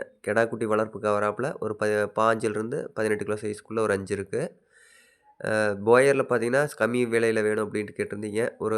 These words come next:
ஏழாயிரம், ஏழாயிரத்தி ஐந்நூறு பட்ஜெட்டில் ஒரு ஃபீமேல் இருக்கு. அது போக, அஹ், சோ-, த-, சோஜத்தில் வந்து ஃபீமேல் வந்து ஒரு ஏழாயிரத்தி ஐந்நூறு பட்ஜெட்டில் ஒண்ணு இருக்குங்க.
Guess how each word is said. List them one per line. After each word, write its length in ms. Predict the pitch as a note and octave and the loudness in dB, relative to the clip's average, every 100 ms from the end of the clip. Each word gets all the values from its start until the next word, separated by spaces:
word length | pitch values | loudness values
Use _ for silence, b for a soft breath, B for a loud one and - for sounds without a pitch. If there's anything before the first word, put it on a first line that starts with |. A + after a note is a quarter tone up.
| G#2+ | 0
ஏழாயிரம், 380 | A2 A2 A2+ G#2+ | 2 2 2 2
ஏழாயிரத்தி 300 | G#2+ G#2 G#2 | 2 0 -2
ஐந்நூறு 200 | G#2 G2+ | -2 -2
பட்ஜெட்டில் 400 | G2+ G#2 A2+ A2 | -4 -4 -2 0
ஒரு 160 | G#2 | 0
ஃபீமேல் 380 | G#2+ G#2+ G#2 G2 | -4 -4 -4 -4
இருக்கு. 300 | F#2+ F2+ A#2+ - _ _ b b b b b _ | -8 -4 -4 -4 _ _ b b b b b _
அது 160 | A2+ A2+ | -2 0
போக, 220 | A#2 A#2 B2 F3+ - _ - | 4 4 4 -2 -6 _ -2
அஹ், 200 | G#2 G#2 | 0 0
சோ-, 160 | A2+ A2 G#2+ | 0 2 2
த-, 200 | G#2+ G#2 G#2 | 2 0 2
சோஜத்தில் 460 | B2 C3 B2 A2+ | 0 0 0 0
வந்து 200 | A2+ A#2 | 2 0
ஃபீமேல் 400 | A#2 A#2 A2 A2 | -4 -4 -2 -2
வந்து 180 | G#2 G#2+ | -2 -2
ஒரு 120 | G#2 | 0
ஏழாயிரத்தி 400 | G2+ G#2 G#2 G#2 | 0 2 2 0
ஐந்நூறு 220 | G#2 G2 G2 | -4 -4 -2
பட்ஜெட்டில் 360 | G2 G2+ G2+ | -2 -4 -6
ஒண்ணு 160 | G2+ F#2+ | -4 -6
இருக்குங்க. 340 | F#2+ - G2 | -8 -10 -10